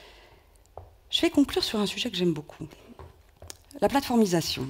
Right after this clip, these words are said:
La plateformisation a créé effectivement de nouvelles normes, a délié l'entrepreneuriat, devenu infini, multiple, beaucoup plus simple. Au début, quand j'étais ado, c'était un peu la jungle,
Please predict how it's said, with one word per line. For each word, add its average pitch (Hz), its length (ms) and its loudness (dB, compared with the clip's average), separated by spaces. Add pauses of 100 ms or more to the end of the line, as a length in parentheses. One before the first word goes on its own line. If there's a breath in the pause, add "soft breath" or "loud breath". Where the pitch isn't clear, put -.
La 170 80 0
plateformisation 233 720 2
a 226 80 4
créé 247 240 -2
effectivement 220 480 -2
de 190 80 4
nouvelles 180 340 6
normes, 127 300 0 (420 loud breath)
a 147 120 4
délié 185 460 6
l'entrepreneuriat, 156 840 0 (840 soft breath)
devenu 151 460 2 (100)
infini, 151 540 4 (100)
multiple, - 580 0 (460 soft breath)
beaucoup 156 200 -8
plus 139 160 -12
simple. - 380 -10 (1300 loud breath)
Au 185 60 6
début, 233 220 6
quand 269 120 6
j'étais 226 300 4
ado, 226 180 6
c'était 220 320 0
un 202 60 6
peu 262 160 -2
la 214 140 6
jungle, 135 480 2